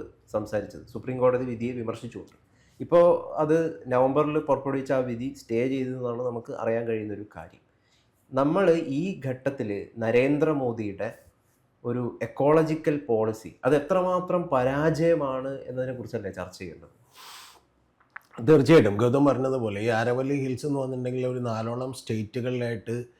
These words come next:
Speaker 2: നീണ്ടു നിവർന്ന് കിടക്കുന്ന മലനിരകളാണ്. ആ മലനിരകളിൽ വളരെ ട്രിക്കി ആയിട്ടുള്ളൊരു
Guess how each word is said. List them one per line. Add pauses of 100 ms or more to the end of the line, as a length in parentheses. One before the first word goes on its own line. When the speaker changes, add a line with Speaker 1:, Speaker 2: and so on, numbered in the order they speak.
(420)
Speaker 2:
നീണ്ടു
നിവർന്ന്
കിടക്കുന്ന
മലനിരകളാണ്. (840)
ആ
മലനിരകളിൽ
വളരെ
ട്രിക്കി
ആയിട്ടുള്ളൊരു